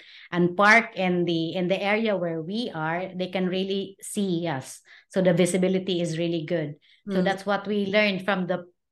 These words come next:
Speaker 1: from the first branch.
Speaker 2: Yeah, yeah.
Speaker 1: The, yeah, the, the location is very important.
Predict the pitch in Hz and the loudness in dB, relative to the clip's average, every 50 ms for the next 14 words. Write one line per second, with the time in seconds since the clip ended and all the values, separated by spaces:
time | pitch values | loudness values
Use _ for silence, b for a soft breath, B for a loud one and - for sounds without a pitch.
0 | _ _ - 190 190 185 185 180 185 - 190 185 180 185 - 170 156 156 147 151 | _ _ -2 -2 0 0 0 -2 -2 0 0 0 0 -2 -4 -10 -12 -12 -6 -2
1 | 165 175 165 156 156 156 151 - - - 190 190 190 185 190 196 214 - - - | 0 0 0 0 0 -4 -6 -8 -10 -2 0 2 2 2 2 0 -4 -6 -8 -6
2 | - 185 185 185 185 175 175 165 160 156 165 165 156 151 147 147 156 - _ - | -4 -2 -2 0 0 0 0 0 0 0 0 0 0 0 -2 -4 -6 -10 _ -10
3 | 170 160 170 170 170 165 165 170 175 175 170 175 - 180 175 175 185 170 175 170 | -6 -2 0 0 0 0 0 0 0 0 0 0 -2 -2 -2 -2 -4 -4 -4 -4
4 | 170 165 170 170 165 160 160 160 160 160 160 156 151 151 151 - 151 147 143 | -2 -2 -2 -2 -2 -4 -4 -6 -6 -6 -6 -6 -6 -6 -6 -6 -6 -6 -8